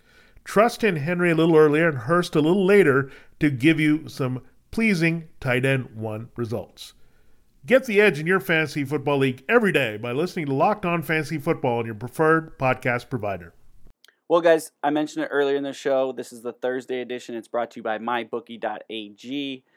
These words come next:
Speaker 2: If you haven't gone there, go check it out. Um, we do a bunch of fun stuff with them. Uh, they do a matching deposit right now. It's a hundred percent of your deposit match when using the promo code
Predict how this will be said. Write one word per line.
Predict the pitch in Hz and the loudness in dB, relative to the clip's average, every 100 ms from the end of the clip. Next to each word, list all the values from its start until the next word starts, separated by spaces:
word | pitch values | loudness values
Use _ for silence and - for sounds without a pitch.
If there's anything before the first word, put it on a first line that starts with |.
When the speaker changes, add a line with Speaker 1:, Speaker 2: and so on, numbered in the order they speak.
| _ | _
Speaker 2:
If | 104 104 | -14 -8
you | 110 | -6
haven't | 107 101 | -6 -4
gone | 117 127 127 | -2 -2 -4
there, | 127 123 117 _ | -6 -6 -10 _
go | - 131 131 131 127 _ _ | -4 0 2 0 -4 _ _
check | - - 123 131 | -14 -4 -4 -2
it | 139 | -2
out. | 131 120 117 117 - | 0 0 2 0 -4
Um, | 101 107 107 104 78 | -6 -4 -4 -6 -10
we | 110 | -12
do | 110 110 | -8 -8
a | |
bunch | 117 110 | -6 -8
of | 113 | -10
fun | - 110 | -10 -10
stuff | - 117 110 | -6 -8 -6
with | 113 107 | -10 -8
them. | 113 110 110 _ _ _ | -6 -6 -8 _ _ _
Uh, | - 101 | -12 -10
they | 95 107 | -8 -8
do | 101 113 110 | -8 -12 -10
a | 101 101 | -8 -10
matching | 101 107 110 120 - 123 120 - - _ - | -10 -8 -8 -8 -10 -12 -12 -14 -20 _ -12
deposit | 113 - 113 120 139 135 | -12 -8 -4 -4 -4 -4
right | 135 | -6
now. | 143 147 | -6 -6
It's | 135 - | -6 -10
a | |
hundred | - 131 127 120 | -14 -10 -10 -12
percent | 113 123 123 | -14 -14 -12
of | 107 | -14
your | 98 | -16
deposit | - 117 113 107 - | -10 -8 -8 -10 -10
match | 117 120 - | -8 -8 -10
when | 98 104 | -16 -12
using | 113 110 104 | -12 -12 -14
the | 98 | -14
promo | - 117 113 - | -12 -10 -10 -10
code | 117 110 110 | -8 -4 -6